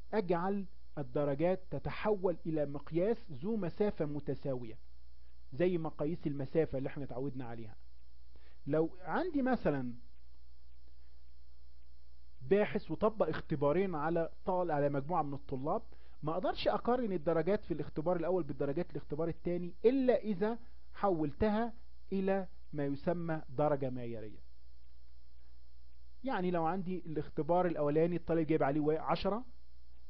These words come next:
آه، اسف، الاختبار ال-، آه، متوسط الاختبار الاولاني عشرة، والانحراف المعياري للاختبار الاول،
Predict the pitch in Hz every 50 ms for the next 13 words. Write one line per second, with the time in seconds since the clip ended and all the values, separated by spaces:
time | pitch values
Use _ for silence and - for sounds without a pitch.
0 | - - - - - 156 143 143 151 - 165 160 - - - - 143 139 135 135
1 | 135 - - - 143 131 160 180 190 185 165 - 156 151 147 143 143 147 147 143
2 | - - 151 151 - 147 180 - 160 147 - 160 165 165 170 156 156 165 165 156
3 | 143 180 175 - - 214 233 240 - - - - - - 143 143 147 - 156 156
4 | 196 220 - 226 185 180 165 160 165 180 185 180 175 175 156 143 135 - - 151
5 | 151 156 156 - 156 151 147 139 139